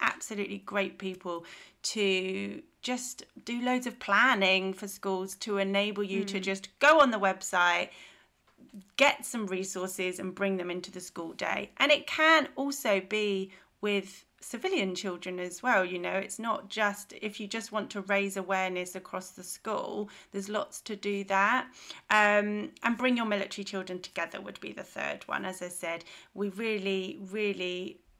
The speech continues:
Speaker 1: love it when schools have a Little Troopers Club, Forces Life Club, whatever you'd like to call it. Um,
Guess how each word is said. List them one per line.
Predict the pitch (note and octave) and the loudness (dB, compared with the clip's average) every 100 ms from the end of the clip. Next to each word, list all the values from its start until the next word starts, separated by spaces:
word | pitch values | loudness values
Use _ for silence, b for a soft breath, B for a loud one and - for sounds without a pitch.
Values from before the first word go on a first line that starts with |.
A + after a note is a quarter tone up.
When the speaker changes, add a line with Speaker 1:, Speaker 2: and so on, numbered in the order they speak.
| _ | _
Speaker 1:
love | G3 G3 F#3 F#3 | -2 4 4 4
it | F3+ - | 0 -2
when | F#3 F3+ | -4 -4
schools | F3+ - F3 F3+ | -6 -6 -6 -6
have | E3+ | -8
a | E3+ | -8
Little | F3+ F#3 | -8 -8
Troopers | G3+ B3+ B3+ C4 B3 | -6 -4 -4 -4 -8
Club, | - B3+ A#3 G#3+ G#3+ - B B | -4 4 8 8 8 2 B B
Forces | - B3+ B3 A3+ | -8 -6 -6 -4
Life | A3+ G#3+ G#3+ | 2 2 2
Club, | A#3 G#3 G#3 | 0 -2 0
whatever | G#3 A3 A3+ | -2 -2 -4
you'd | G#3 G3+ | -6 -2
like | F#3+ F#3 - | 0 0 -4
to | G3 | -12
call | - F3+ | -8 -6
it. | F3 F3 - B B B | -2 -2 -2 B B B
Um, | F#3+ F#3+ F#3+ | 4 4 2